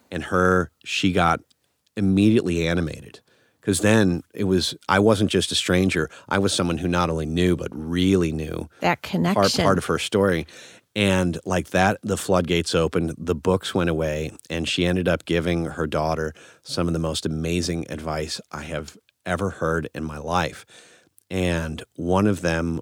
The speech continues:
Speaker 1: was, "And Abby, don't forget pennies from heaven. Whenever you see a penny on the ground,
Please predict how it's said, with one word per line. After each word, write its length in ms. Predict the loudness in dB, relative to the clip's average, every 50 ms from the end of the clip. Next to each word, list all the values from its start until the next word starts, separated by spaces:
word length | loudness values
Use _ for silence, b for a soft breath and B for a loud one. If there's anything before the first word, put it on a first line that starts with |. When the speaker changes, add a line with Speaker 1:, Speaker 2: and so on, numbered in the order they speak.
| -8 _
Speaker 1:
was, 640 | -8 -4 -4 -4 -4 -4 -8 -10 -10 -12 -12 -14 -14 -16 -16
"And 140 | -14 -14 -14 -10
Abby, 360 | -8 -6 -4 -2 -2 -2 -2
don't 340 | -4 -2 -2 0 0 0 -4
forget 400 | -4 -4 -4 -2 -2 -4 -4 -6
pennies 340 | -8 -8 -6 -6 -4 -4 -4
from 180 | -4 -6 -6
heaven. 420 | -2 0 0 0 0 -2 -8 -12 -16 b b b b b b _
Whenever 280 | -2 2 2 2 2 2
you 120 | 2 2
see 220 | 2 2 2 2
a 40 | 0 0
penny 340 | -2 -2 -2 0 2 2
on 140 | 2 0 0
the 80 | -2 -4
ground, 580 | -2 0 2 4 4 4 2 0 -4 -8 -10